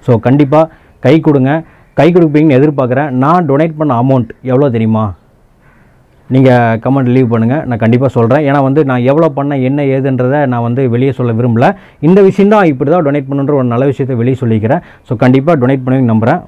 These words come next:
ஓகேங்களா? வேற ஏதோ ஒரு questions உங்களுக்கு டவுட்டா இருந்ததுன்னா கண்டிப்பா கீழே comment leave பண்ணுங்க, நான் கண்டிப்பா அதுக்கு help பண்றேன். எப்படி donate பண்ணணுன்றது help பண்றேன். நீங்களே donate பண்ணுவீங்க. அந்த donate பண்ண ஒரு மனசு இருக்கு பாத்தீங்களா, அது எல்லாத்துக்குமே வராது.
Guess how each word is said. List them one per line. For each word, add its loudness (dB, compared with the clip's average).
ஓகேங்களா? -2
வேற 2
ஏதோ 4
ஒரு 4
questions 2
உங்களுக்கு 2
டவுட்டா 4
இருந்ததுன்னா 2
கண்டிப்பா 0
கீழே 0
comment 0
leave 2
பண்ணுங்க, -2
நான் 0
கண்டிப்பா 2
அதுக்கு 0
help -4
பண்றேன். -2
எப்படி -2
donate -2
பண்ணணுன்றது 0
help -2
பண்றேன். -2
நீங்களே 2
donate 2
பண்ணுவீங்க. 0
அந்த -2
donate 0
பண்ண 0
ஒரு 0
மனசு 0
இருக்கு -4
பாத்தீங்களா, -2
அது 0
எல்லாத்துக்குமே 2
வராது. 0